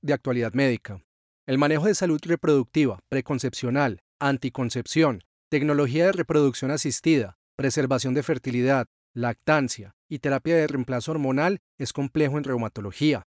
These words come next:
debido al requerimiento de manejo multidisciplinario y las situaciones tan diferentes que se pueden enfrentar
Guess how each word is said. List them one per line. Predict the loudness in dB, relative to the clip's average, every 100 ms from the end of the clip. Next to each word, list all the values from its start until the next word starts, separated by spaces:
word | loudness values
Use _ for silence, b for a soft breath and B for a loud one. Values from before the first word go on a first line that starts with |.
| _ -4
debido | 0 2
al | 2 0
requerimiento | -2 -2 -2 0 2 0 -4 -10
de | -6 -4
manejo | -2 -4 -4 -2
multidisciplinario | -2 -2 0 -2 -2 -8 -4 -2 0 -2 -4 _ -2
y |
las | 0 0
situaciones | -2 -2 -2 -4 -4
tan | -4 -2
diferentes | -2 -4 -4 -4 -4
que | -4
se | -6
pueden | -4 -2 -2
enfrentar | -4 -4 -4 0 0 0